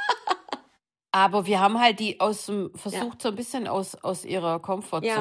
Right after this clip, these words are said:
Speaker 2: Ja.
Speaker 1: zu holen und haben halt gesagt, irgendwie muss sie ein bisschen Stress aushalten,
Speaker 2: Ja.
Speaker 1: ja. Aber haben's dann halt im Hinterher immer, immer wieder nett gemacht, indem sie dann,
Speaker 2: Ja, die
Speaker 1: wenn sie
Speaker 2: müssen ja auch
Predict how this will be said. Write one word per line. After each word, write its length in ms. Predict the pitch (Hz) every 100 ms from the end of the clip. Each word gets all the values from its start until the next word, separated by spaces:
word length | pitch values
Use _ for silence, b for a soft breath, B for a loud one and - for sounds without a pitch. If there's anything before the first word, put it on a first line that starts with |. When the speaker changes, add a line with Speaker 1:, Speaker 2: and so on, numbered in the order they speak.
| 175
Speaker 2:
Ja. 60 | 175
Speaker 1:
zu 140 | 175
holen 280 | 190 214 202
und 140 | 180
haben 160 | 175 175
halt 140 | 165
gesagt, 320 | 180 175 170 139
irgendwie 320 | 190 196 196
muss 200 | 190 196
sie 100 | 208
ein 40 |
bisschen 280 | 170 - 160
Stress 340 | - - 147
aushalten, 600 | - 175 196 233 240 285 202
Speaker 2:
Ja. 60 |
Speaker 1:
ja. 280 | 180 202 262 B _ _ _ _ _ _ 165
Aber 280 | 170 202
haben's 200 | 196 180
dann 240 | - 165 165
halt 200 | 147 -
im 160 | 165
Hinterher 580 | 160 170 196 180 175 156
immer, 460 | - 170 165 160 -
immer 300 | 151 160 151
wieder 240 | 156 127
nett 260 | 123 117 -
gemacht, 460 | 107 104 78 - -
indem 320 | 117 104 110
sie 120 | -
dann, 140 | -
Speaker 2:
Ja, 60 | -
die 180 | 226 233
Speaker 1:
wenn 160 | 233
sie 140 | 247 -
Speaker 2:
müssen 20 |
ja 60 |
auch 40 | 247